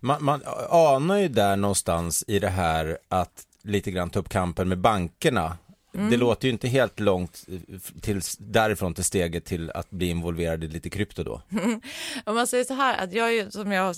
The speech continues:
Speaker 2: jag är ju ingen kryptoexpert, så har man den förväntansbilden så är <laughs> jag fel gäst. Eh, men, men däremot just att vad jag, vad jag tycker är att, att krypto är en sån, det är en så stor del av, eh, liksom, den framtida finansiella i-,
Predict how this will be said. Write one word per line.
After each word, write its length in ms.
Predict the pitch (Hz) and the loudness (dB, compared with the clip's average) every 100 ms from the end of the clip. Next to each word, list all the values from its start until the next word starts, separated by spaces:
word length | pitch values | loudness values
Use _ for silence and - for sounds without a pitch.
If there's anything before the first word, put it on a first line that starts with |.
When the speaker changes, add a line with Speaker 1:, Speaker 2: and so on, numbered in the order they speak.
| - | 0
Speaker 2:
jag 80 | |
är 80 | 233 | 2
ju 60 | 240 | 2
ingen 200 | 214 214 | 2 0
kryptoexpert, 880 | 196 190 - 185 - - - 180 - | -2 -6 -2 -2 -2 -6 -2 -2 -2
så 140 | - | 0
har 160 | 214 196 | 4 4
man 180 | 190 190 | 4 4
den 180 | 185 196 | 2 2
förväntansbilden 880 | 214 196 190 190 190 196 214 214 226 | 0 2 2 -2 -2 0 2 4 2
så 120 | 190 | 4
är 360 | 240 - 262 - | 4 4 2 4
<laughs> 200 | 220 214 | 4 4
jag 180 | 208 - | 0 0
fel 300 | 190 170 190 | 2 2 2
gäst. 380 | 175 233 - - - - 247 214 | 2 2 0 -12 -18 -16 -18 -4
Eh, 260 | 202 202 202 | 2 4 4
men, 460 | 214 233 233 226 226 - - - | 2 4 4 4 -2 -10 -20 -8
men 200 | 214 226 | -2 2
däremot 560 | 240 269 277 208 180 - | 4 6 4 2 0 0
just 240 | 175 - | 0 0
att 180 | 175 - | -2 -2
vad 140 | 190 180 | 2 2
jag, 120 | 175 | 2
vad 200 | - 190 | 0 -2
jag 120 | 202 - | -2 0
tycker 400 | 294 - - 175 | -4 -4 -4 0
är 140 | 180 | 0
att, 200 | 185 - _ - _ _ | -2 -8 _ -20 _ _
att 180 | 180 - | -8 -4
krypto 360 | 220 254 - | -2 -2 0
är 40 | 196 | -2
en 80 | |
sån, 360 | 185 180 185 165 - | 0 -2 -4 -6 -12
det 180 | - 190 | -6 -2
är 40 | |
en 80 | 220 | -2
så 120 | 170 | -4
stor 320 | 151 185 170 | -6 -6 -6
del 580 | 156 208 226 254 220 196 | -4 -2 0 2 2 0
av, 400 | 170 160 160 165 | -2 -2 -2 -2
eh, 60 | 160 | -6
liksom, 260 | 156 165 | -6 -8
den 100 | 160 | -8
framtida 640 | - 185 165 160 - 160 160 | -6 -2 -2 -2 -6 -4 -4
finansiella 800 | - 160 160 170 160 165 156 156 175 - - | -8 -10 -8 -6 -4 -4 -4 -6 -12 -20 -12
i-, 120 | 180 | -10